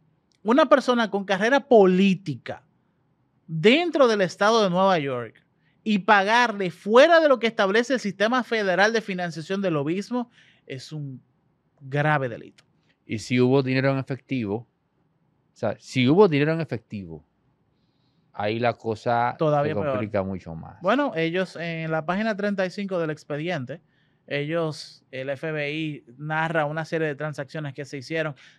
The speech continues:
Speaker 1: a nombre de otra persona que al final llegó, que es lo que dicen, el beneficiario final de la transacción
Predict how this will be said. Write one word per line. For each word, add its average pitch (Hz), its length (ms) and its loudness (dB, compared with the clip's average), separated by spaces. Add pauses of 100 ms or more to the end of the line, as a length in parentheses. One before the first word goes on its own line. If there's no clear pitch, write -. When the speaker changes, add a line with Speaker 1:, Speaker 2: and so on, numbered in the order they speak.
Speaker 1:
a 185 160 0
nombre 269 460 4
de 220 80 2
otra 214 240 -2
persona 175 480 -2
que 175 80 -6
al 165 80 -4
final 180 420 -8
llegó, 175 800 4
que 156 80 -8
es 151 60 -4
lo 165 80 -6
que 170 100 -8
dicen, 165 280 -8
el 143 120 -10
beneficiario 151 540 -8
final 156 340 -8
de 156 60 -8
la 143 100 -8
transacción 139 600 -14